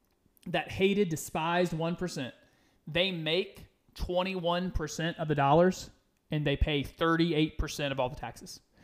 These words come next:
And remember how statistics works. The, the top one percent is included, the top five, the top one and five is included in the top ten. That's why the numbers don't add up to a hundred. So they make twenty-one percent of the dollars.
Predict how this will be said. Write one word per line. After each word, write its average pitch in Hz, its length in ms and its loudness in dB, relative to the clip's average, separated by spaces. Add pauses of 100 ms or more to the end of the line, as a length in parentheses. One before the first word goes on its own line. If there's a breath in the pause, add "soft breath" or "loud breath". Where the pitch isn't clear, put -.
(340 soft breath)
And 156 100 0
remember 190 220 8
how 185 120 8
statistics - 520 -2
works. 151 560 -2 (220)
The, 143 320 2 (260)
the 147 80 -2
top 202 240 4
one 190 140 2
percent 170 320 -2
is 156 100 -4
included, 160 360 2
the 156 40 -6
top 156 300 -2
five, 156 380 4
the 147 80 -6
top 151 340 -2
one 156 300 2
and 143 100 0
five 151 320 2
is 147 80 -4
included 147 360 2
in 139 60 2
the 139 60 2
top 147 280 2
ten. 156 440 -2
That's - 160 -6
why 156 120 2
the 143 60 2
numbers 143 260 0
don't 139 140 -4
add 139 100 -2
up 127 80 -8
to 139 40 0
a 127 40 0
hundred. 139 200 0 (1900)
So 180 140 -4
they 175 100 2
make 208 160 4
twenty-one 196 260 0
percent 185 200 0
of 170 40 2
the 165 60 2
dollars. 160 400 2